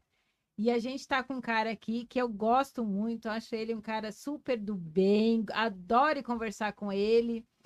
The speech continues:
O duro é que a gente sai meia tontinha de lá, porque a gente começa com cerveja, depois vai na cachaçinha, mas é uma delícia. Hoje conosco aqui o Agenor Macari Júnior, da dois sete sete Craft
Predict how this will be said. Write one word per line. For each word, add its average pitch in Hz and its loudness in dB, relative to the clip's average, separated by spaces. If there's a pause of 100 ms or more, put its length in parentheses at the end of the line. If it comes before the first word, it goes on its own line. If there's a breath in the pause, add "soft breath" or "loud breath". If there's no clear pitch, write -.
(300 soft breath)
O 208 -6
duro 240 -4
é 339 -10
que 330 -8
a 311 -6
gente 302 -10
sai 277 -6
meia 285 -6
tontinha 294 -12
de 220 -8
lá, 202 -4
porque - -8
a 208 -6
gente 220 -8
começa 233 -4
com 269 -8
cerveja, 226 -2
depois 214 -8
vai 226 -6
na 269 -8
cachaçinha, 226 -4
mas 220 -4
é 233 0
uma 262 0
delícia. 233 0 (520 soft breath)
Hoje 240 -2
conosco 247 -2
aqui 240 -6
o 202 -2
Agenor 226 -4
Macari 220 -6
Júnior, 214 -8
da 208 0
dois 233 -2
sete 226 -8
sete 208 -12
Craft 202 -8